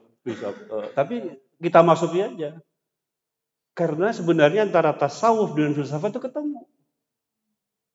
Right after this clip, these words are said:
Filsafat itu kan essence, bukan appearance.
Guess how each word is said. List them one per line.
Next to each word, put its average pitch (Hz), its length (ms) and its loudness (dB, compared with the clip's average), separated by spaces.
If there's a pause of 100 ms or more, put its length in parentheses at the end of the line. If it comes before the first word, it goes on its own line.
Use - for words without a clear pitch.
(800)
Filsafat 196 640 2
itu 233 100 -2
kan 240 120 4 (360)
essence, 101 540 -4 (1500)
bukan 151 320 2
appearance. 120 720 -8